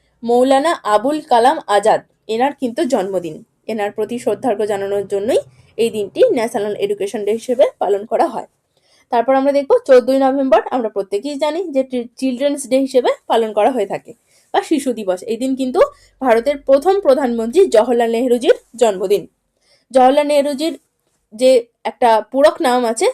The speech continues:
তাকে কি নামে ডাকা হয়ে থাকে, তোমরা এটা কমেন্টে জানিও। নেক্সট আমরা দেখব ছাব্বিশে নভেম্বর। এই দিন কিন্তু জাতীয় সংবিধান দিবস পালন করা হয়ে থাকে। আমরা সকলেই জানি যে ভারতের সংবিধানের রূপকার বলা হয়ে থাকে ডক্টর বি আর আম্বেদকর বা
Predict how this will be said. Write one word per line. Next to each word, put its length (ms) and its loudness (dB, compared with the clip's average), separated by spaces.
তাকে 220 -2
কি 200 -6
নামে 240 0
ডাকা 260 2
হয়ে 140 4
থাকে, 260 -2
তোমরা 240 -2
এটা 140 -2
কমেন্টে 320 -4
জানিও। 320 -2
নেক্সট 220 2
আমরা 200 2
দেখব 220 2
ছাব্বিশে 480 0
নভেম্বর। 520 2
এই 100 -6
দিন 200 -4
কিন্তু 240 -2
জাতীয় 340 2
সংবিধান 520 0
দিবস 280 2
পালন 240 0
করা 200 4
হয়ে 160 -2
থাকে। 280 -10
আমরা 180 0
সকলেই 400 2
জানি 260 0
যে 100 2
ভারতের 360 0
সংবিধানের 540 -2
রূপকার 380 2
বলা 200 4
হয়ে 140 2
থাকে 320 0
ডক্টর 340 2
বি 280 -6
আর 300 2
আম্বেদকর 520 0
বা 180 2